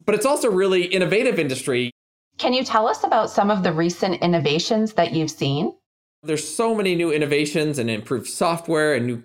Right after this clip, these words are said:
Speaker 1: construction technologies. They've got stuff like, um, some of the scanning technology. They've got, like, three hundred sixty degree cameras. They've got drones that are scanning work sites, making this process of scanning just so much easier.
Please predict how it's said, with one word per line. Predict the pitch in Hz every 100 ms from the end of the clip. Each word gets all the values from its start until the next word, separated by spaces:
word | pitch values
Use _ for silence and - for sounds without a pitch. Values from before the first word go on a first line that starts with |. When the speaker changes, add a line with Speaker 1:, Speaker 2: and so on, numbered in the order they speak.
| -
Speaker 1:
construction | 120 113 - - 175
technologies. | 160 160 160 147 147 147 143 139 143 - _ _ -
They've | 151 214
got | 233 240 -
stuff | - 185
like, | 160 143 120
um, | 135 127 117 113 -
some | - 214
of |
the | 151
scanning | - 160 180
technology. | 190 185 202 190 196 196 208 214 226 - _ _
They've | 156 165 160
got, | 151 123
like, | 131 117 - - _
three | 190
hundred | 175 -
sixty | 170 - 123
degree | 117 - 107
cameras. | - 214 220 208 190 190 185
They've | 139 131
got | 131 120 120 -
drones | 156 156 165 175 165
that | 143
are |
scanning | 120 - 160 147 131
work | 123 160 -
sites, | - 170 170 170 - - - _ _
making | 151 151 151 147 135 131 127
this | 139 151
process | - 202 196 185 139
of |
scanning | 123 - 160 131
just | 117 117 -
so | 190 160
much | 131 -
easier. | 131 135 123 101 87